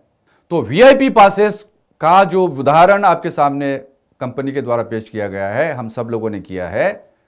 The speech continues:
आप ही लोगों के ब-, प्रस्ताव के आधार पर यह किया गया था हमने, हमारे द्वारा। तो उसको कोई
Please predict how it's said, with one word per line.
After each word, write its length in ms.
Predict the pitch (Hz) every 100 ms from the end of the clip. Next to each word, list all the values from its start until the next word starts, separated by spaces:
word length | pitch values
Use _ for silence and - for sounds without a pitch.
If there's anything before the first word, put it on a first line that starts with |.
| _ _ _ -
आप 160 | 127 170
ही 60 |
लोगों 280 | 160 139 143
के 180 | 123 131
ब-, 500 | 92 98 87 - - _ _
प्रस्ताव 360 | 127 127 143 147
के 100 | 147
आधार 260 | 117 127
पर 120 | 127 120
यह 100 | 110
किया 260 | - 95
गया 160 | 95 95
था 140 | 92
हमने, 300 | 85 110 208 220 _ _ _ _ _ _ _
हमारे 220 | 87 90
द्वारा। 260 | 87 101 175 - _ _ _ -
तो 220 | 196 _
उसको 420 | - - - 240
कोई 500 | - 202 226 311 -